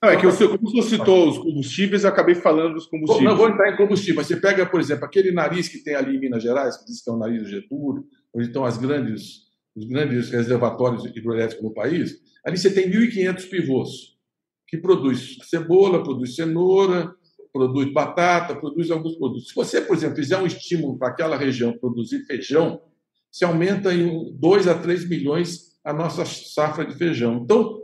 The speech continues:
Speaker 2: nós precisamos olhar, ah, o mundo real e, e nós temos gente, equipe, pra retomar o pronaf, pra retomar a, a conab, pra ter uma política agrícola voltada à agricultura familiar, reconstruir o Ministério do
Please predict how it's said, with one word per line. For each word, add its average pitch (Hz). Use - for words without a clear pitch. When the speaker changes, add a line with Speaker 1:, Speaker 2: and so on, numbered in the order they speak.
Speaker 2:
nós 175
precisamos 175
olhar, 170
ah, 135
o 135
mundo 165
real 143
e, 180
e -
nós 185
temos 226
gente, 165
equipe, 135
pra 143
retomar 180
o 190
pronaf, 139
pra 151
retomar 175
a, 139
a 127
conab, 147
pra 143
ter 202
uma 190
política 156
agrícola 143
voltada 139
à 120
agricultura 123
familiar, 120
reconstruir 170
o 170
Ministério 151
do -